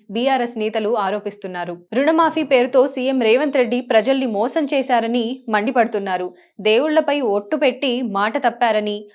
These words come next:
ప్రజలకు ఆ పాపం చుట్టుకోకుండా మాజీ మంత్రి హరీష్ రావు ఆలయాల యాత్ర చేపట్టారు. ఇందులో భాగంగా యాదాద్రి ఆలయానికి ఎమ్మెల్యేలు, ఎంఎల్సీలు అనుచరులతో కలిసి హరీష్ రావు వచ్చారు.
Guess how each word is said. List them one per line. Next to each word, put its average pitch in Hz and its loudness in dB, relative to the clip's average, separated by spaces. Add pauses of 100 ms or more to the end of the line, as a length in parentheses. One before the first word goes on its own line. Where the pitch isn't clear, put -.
(140)
ప్రజలకు 269 2
ఆ 320 2
పాపం 262 0
చుట్టుకోకుండా 254 0 (100)
మాజీ 233 0
మంత్రి 269 -2
హరీష్ 233 -4
రావు 214 0 (220)
ఆలయాల 262 2
యాత్ర 208 2
చేపట్టారు. 196 -2 (480)
ఇందులో 302 4
భాగంగా 240 2 (140)
యాదాద్రి 269 4
ఆలయానికి 240 -2
ఎమ్మెల్యేలు, 269 0
ఎంఎల్సీలు 254 -2 (240)
అనుచరులతో 254 -2
కలిసి 226 -6 (180)
హరీష్ 269 0
రావు 247 2
వచ్చారు. 185 -2